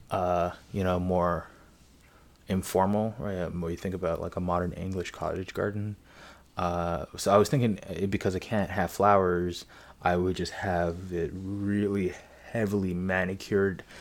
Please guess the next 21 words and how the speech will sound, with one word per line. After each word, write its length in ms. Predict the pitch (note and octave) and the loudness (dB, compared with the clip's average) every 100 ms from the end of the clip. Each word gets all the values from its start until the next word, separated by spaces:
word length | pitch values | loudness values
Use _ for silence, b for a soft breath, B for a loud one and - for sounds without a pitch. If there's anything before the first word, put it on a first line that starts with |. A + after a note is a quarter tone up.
| B B B - | B B B -2
and 200 | F#2 F#2 | 0 2
designed 800 | F#2+ F#2 F#2 F2 F2 F#2+ E2+ F#2+ | 0 0 0 0 0 -2 -2 -6
vegetable 540 | F#2+ E2+ - - E2 | -4 -2 -4 -4 -6
bed. 240 | - - - - b b b - - | -6 -8 -10 -20 b b b -20 -2
Everything 720 | G2 G2 G2 - G2 F2+ F2 E2+ | 2 4 2 0 -2 -2 -4 -8
kinda 800 | - F#2 F2+ F2 E2+ E2+ E2 E2 - b b b b - - - _ F#2 | -6 -4 -2 0 0 0 -2 -6 -14 b b b b -20 -20 -20 _ -4
intricately 640 | F#2 - G2 - F#2 F2+ | -4 -4 -8 -6 -4 -4
placed 360 | - F#2 F2 - | -2 -4 -2 -2
out 320 | F2+ F#2 F2+ - | 0 0 -2 -2
with 240 | F2+ - | -4 -4
some 480 | - - G#2+ G2 F#2 - - - - - - - - - - - - | -6 -2 0 2 0 -4 -16 -20 -20 -20 -20 -20 -20 -20 -20 -20 -12
spots 800 | - - G#2 F#2+ F2+ - - - b b b b b | -6 0 6 6 6 0 -6 -8 b b b b b
left 340 | - F2+ - - | 0 0 0 -2
out, 280 | F#2+ F#2+ F#2+ - - | 2 2 2 -6 -8
like, 200 | A2+ F2+ | -2 0
specifically 640 | - - A2 G#2+ - - F#2 | 0 -2 0 0 0 0 0
planned 340 | - F#2+ F2+ | 0 -2 2
out 280 | F2+ G2 E2+ | 4 2 0
for 520 | - F#2+ F2+ F2 F2 B B B B - | -4 0 2 2 0 B B B B -6
plants 320 | G#2+ F#2+ - | 0 0 0
to 100 | G2 | -4